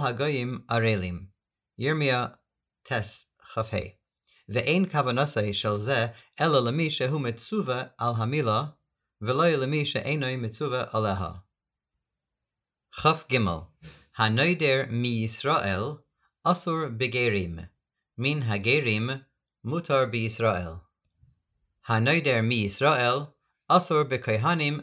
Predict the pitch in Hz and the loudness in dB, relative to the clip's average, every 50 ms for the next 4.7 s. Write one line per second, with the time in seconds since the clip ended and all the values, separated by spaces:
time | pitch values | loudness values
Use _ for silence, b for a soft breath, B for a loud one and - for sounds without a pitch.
0 | - _ _ _ 131 131 127 123 104 120 117 104 92 85 85 85 85 - _ _ | -8 _ _ _ -4 -2 -2 -2 0 0 0 0 0 -2 -4 -6 -10 -12 _ _
1 | _ _ _ _ _ _ 127 151 147 131 127 117 - 113 107 107 139 151 147 135 | _ _ _ _ _ _ -4 -2 0 0 -2 -2 0 -2 0 2 2 2 2 4
2 | 113 107 104 107 - - _ 117 117 120 135 143 135 120 113 98 95 90 90 113 | 2 2 2 -2 -6 -6 _ -2 0 0 2 0 0 0 0 0 0 -2 -2 -2
3 | 123 135 147 156 170 175 196 b b b b b b b _ 135 160 185 - - | -2 0 0 -2 -2 -4 -6 b b b b b b b _ 0 0 0 2 2
4 | 160 151 143 131 139 131 131 - - 117 110 95 87 87 | 0 0 0 0 -2 -4 -4 -4 -2 -2 -2 0 -2 -4